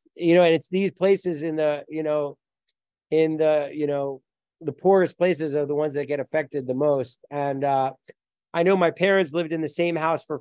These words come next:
forty-seven years in Miami. And last year, for the first time ever, the, they live on a canal, like, a few canals away from the bay. For the first time ever, the water came up over their dock for the first time in forty-seven years.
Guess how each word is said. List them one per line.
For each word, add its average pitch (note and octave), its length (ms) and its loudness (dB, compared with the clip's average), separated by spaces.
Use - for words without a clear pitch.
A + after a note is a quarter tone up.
forty-seven D#3 720 -2
years D3 300 -2
in C#3+ 100 -4
Miami. C3+ 600 -2
And D3 160 0
last E3 340 0
year, F3+ 160 0
for E3 140 -4
the D3 180 -2
first F3 280 -4
time D#3 280 -2
ever, F3 540 -4
the, C#3 400 -2
they D#3+ 140 2
live E3+ 180 6
on E3 140 4
a D3 40 0
canal, D3+ 680 -2
like, C#3 220 -4
a B2+ 60 -8
few D#3 280 -4
canals D3 480 0
away C#3 220 -2
from D3 200 -4
the C#3 80 -4
bay. C#3+ 420 0
For D#3+ 100 2
the D3+ 80 -2
first F3 340 -4
time E3 220 0
ever, F3 460 -2
the D#3 140 0
water D#3 540 2
came D#3+ 260 -2
up D#3 220 -4
over D#3 320 2
their C#3+ 200 -2
dock B2+ 320 -6
for D#3 80 -2
the D3 100 -2
first E3 300 0
time D#3 180 0
in C#3+ 80 -2
forty-seven C#3+ 500 -4
years. C#3 240 -4